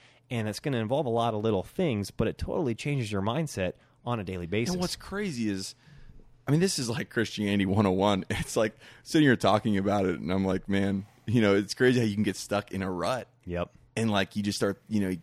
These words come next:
Speaker 2: you enforce this, reinforce this negative thinking when you're just in your head. And it's
Speaker 1: Yep.
Speaker 2: like, and we even mentioned last night talking about, this is why s-, you know, the Bible talks about don't forsake the assembly,
Speaker 1: Assembly,
Speaker 2: right?
Speaker 1: yes.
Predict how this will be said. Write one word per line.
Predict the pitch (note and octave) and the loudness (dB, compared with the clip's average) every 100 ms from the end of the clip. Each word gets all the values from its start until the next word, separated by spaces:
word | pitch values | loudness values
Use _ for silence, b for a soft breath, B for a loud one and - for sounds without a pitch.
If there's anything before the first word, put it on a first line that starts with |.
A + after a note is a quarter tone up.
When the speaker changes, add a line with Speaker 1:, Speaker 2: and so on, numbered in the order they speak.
| - | -8
Speaker 2:
you | G2+ G#2 | -2 0
enforce | F#2+ - A2 - | 0 -2 -2 -2
this, | - | -4
reinforce | A2 G#2+ G#2 | -2 -2 -4
this | F#2+ | -2
negative | G2+ F#2 | -2 -2
thinking | F2 G#2+ A2+ | -4 -6 -4
when | F#2+ | -4
you're | F#2 | -4
just | F#2+ | -6
in | G2 | -6
your | F2+ | -6
head. | A#2+ A2 G2+ | -2 -2 -2
And | F#2+ | -4
it's | |
Speaker 1:
Yep. | D#2+ | -6
Speaker 2:
like, | F2 B B B B B B - | -8 B B B B B B -4
and | G#2+ | 2
we | B2 | 4
even | G#2+ | 4
mentioned | G2+ G2+ G#2 | 2 0 -2
last | G2 F#2+ - | -2 -4 -2
night | G2+ - | -2 -2
talking | G2+ F#2+ G2+ | -4 -4 -4
about, | F#2 F#2 F#2 | -2 -2 -4
this | A#2 | -6
is | G#2+ | -4
why | G#2 F#2+ | 0 0
s-, | F#2+ - G2 | -2 -6 -4
you | |
know, | G2 | -2
the | |
Bible | F2+ A2+ G#2+ | 0 0 0
talks | G2+ G#2 | -2 -4
about | - E2+ | -4 -6
don't | F#2 E2 | -6 -8
forsake | F#2 - F#2 - | -8 -4 -4 -4
the | F#2 F2+ F2 - - _ - | -4 -2 -4 -10 -20 _ -10
assembly, | - - G2+ F#2+ F2 | -4 -2 0 -2 -6
Speaker 1:
Assembly, | - | -6
Speaker 2:
right? | G#2 | -2
Speaker 1:
yes. | A2+ | -2